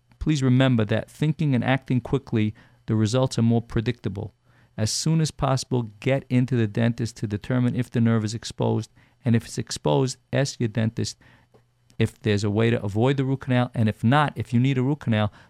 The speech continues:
that's the time to do it, because that will make it much more comfortable for that child or that person that broke, that broke that front tooth. But again, it's a very beautiful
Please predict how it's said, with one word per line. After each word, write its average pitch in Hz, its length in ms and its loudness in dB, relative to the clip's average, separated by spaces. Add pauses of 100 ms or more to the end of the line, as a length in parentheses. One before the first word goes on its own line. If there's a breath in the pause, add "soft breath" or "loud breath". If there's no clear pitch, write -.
that's 120 380 0
the 127 140 -6
time 123 320 2
to - 100 -12
do 160 220 0
it, 120 160 -2 (200)
because 113 520 -2 (420 loud breath)
that 127 460 0 (100)
will 110 160 0
make 117 240 0
it - 60 -6
much 117 280 -2
more 113 120 0
comfortable 113 540 -6
for 110 440 -2 (200)
that 120 220 -8
child 113 400 0
or 107 80 -2
that 107 220 -4
person 110 340 -4
that 98 160 -4
broke, 110 300 -4 (220)
that 107 180 -6
broke 104 220 -4
that - 160 -10
front 98 280 -4
tooth. 104 300 -6 (580 soft breath)
But 107 120 0
again, 113 380 2 (320 soft breath)
it's 120 220 -2
a 113 120 0
very 117 580 2
beautiful 127 800 -2